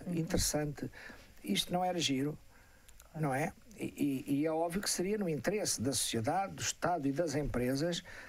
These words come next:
Speaker 2: patrocinar e apoiar estas coisas. Olha, uma boa sugestão para, para o Ativo Banco sete.
Speaker 1: <laughs>
Speaker 2: Eh, eh, uns concursos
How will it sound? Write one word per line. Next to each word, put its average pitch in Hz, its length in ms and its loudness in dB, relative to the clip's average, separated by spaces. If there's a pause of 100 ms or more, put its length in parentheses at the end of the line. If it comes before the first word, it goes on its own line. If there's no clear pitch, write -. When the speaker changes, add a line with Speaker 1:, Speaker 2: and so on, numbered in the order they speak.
(180)
Speaker 2:
patrocinar 254 680 2
e 262 80 2
apoiar 175 400 0
estas 185 280 0
coisas. 247 420 2
Olha, 202 220 2
uma 151 200 0
boa 147 180 2
sugestão 170 500 -2
para, - 240 -4 (300)
para - 80 -2
o 160 40 2
Ativo 143 240 -2
Banco 135 240 -2
sete. 175 280 -2 (100)
Speaker 1:
<laughs> - 20 -18 (440)
Speaker 2:
Eh, 156 380 0
eh, 156 220 0
uns 180 200 0
concursos 202 720 0